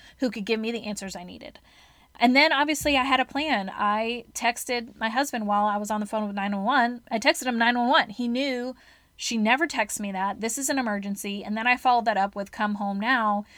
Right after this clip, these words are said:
And he just flew in the car and went. He had no idea why, but he knew that this was a big deal. So make sure you have some sort of plan of action. So I know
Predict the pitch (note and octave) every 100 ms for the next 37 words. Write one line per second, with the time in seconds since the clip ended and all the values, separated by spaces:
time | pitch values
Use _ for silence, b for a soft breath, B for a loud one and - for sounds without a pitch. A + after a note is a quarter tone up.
0 | B B - G#3+ A3 B3 A#3 - A3+ A#3
1 | A3+ G#3 G#3+ G#3 G3 F#3+ - - - A3+
2 | A3 G#3+ A3 A#3+ C4 B3+ B3+ A#3 G#3 F#3+
3 | G3 G3+ - A3 G#3 G#3 G#3+ G#3+ A3+ b
4 | b b b b _ G#3+ A3+ G#3 G#3 G#3
5 | F#3+ F#3 F3+ F#3+ G3 G3+ _ _ _ _
6 | _ _ _ _ _ _ - - B3 B3
7 | - A#3 A3 G#3 G#3+ G3+ G#3+ G3 G#3 F#3+
8 | - G3+ F#3+ F#3 F#3+ F#3+ F3+ A#3 A3+ A#3+
9 | B3 C#4+ D#4+